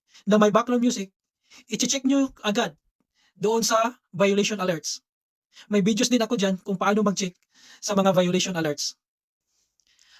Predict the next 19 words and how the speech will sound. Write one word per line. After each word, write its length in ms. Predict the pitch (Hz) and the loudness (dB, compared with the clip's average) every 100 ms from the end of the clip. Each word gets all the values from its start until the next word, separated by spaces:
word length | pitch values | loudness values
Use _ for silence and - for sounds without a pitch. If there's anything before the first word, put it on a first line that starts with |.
| _ 233 | _ 2
Alam 160 | 277 | 4
nyo 160 | 269 214 | 4 4
ba 240 | 208 - _ _ _ _ _ | 0 -2 _ _ _ _ _
na 160 | 226 240 | -2 2
may 160 | 254 | 4
mahigit 400 | 247 226 208 247 | 6 4 2 0
fifty 320 | 262 254 - | -2 -4 -2
videos 480 | 220 202 175 208 - | -2 -2 -2 -2 -2
ang 160 | 196 180 | 0 0
dinidelete 480 | 196 190 180 185 - | 0 0 0 -2 -4
ko? 240 | 175 147 _ _ _ _ _ _ - - | -8 -8 _ _ _ _ _ _ -20 -4
Kasi 240 | 254 254 | 0 0
alam 240 | 233 240 240 | 2 0 0
kong 240 | 233 220 | 0 2
may 80 | 214 | 2
mga 160 | 208 | 2
violation 480 | 202 190 196 196 196 | 2 2 0 0 -2
talaga 240 | 190 175 175 | -4 -2 0
yon. 320 | 165 143 | 0 -2